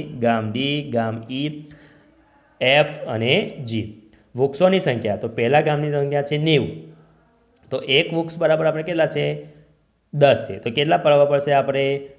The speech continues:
નવ પાડવા પડશે. એટલે એક, બે, ત્રણ, ચાર, પાંચ, છ, સાત, આઠ, નવ. નવ ચિહ્ન આપણે પાડવા પડશે. એટલે કે દસ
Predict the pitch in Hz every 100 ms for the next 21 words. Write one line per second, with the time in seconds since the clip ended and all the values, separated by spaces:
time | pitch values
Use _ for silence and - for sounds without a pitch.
0 | _ 131 127 139 135 117 110 110 117 127
1 | 175 - - - 135 110 110 98 104 104
2 | 123 151 160 131 127 127 117 117 117 113
3 | 110 110 113 110 110 107 107 110 107 104
4 | 104 104 104 107 123 107 104 110 131 185
5 | 156 120 117 113 113 113 104 98 101 107
6 | 117 110 - 117 110 92 - _ 104 104
7 | 101 104 123 127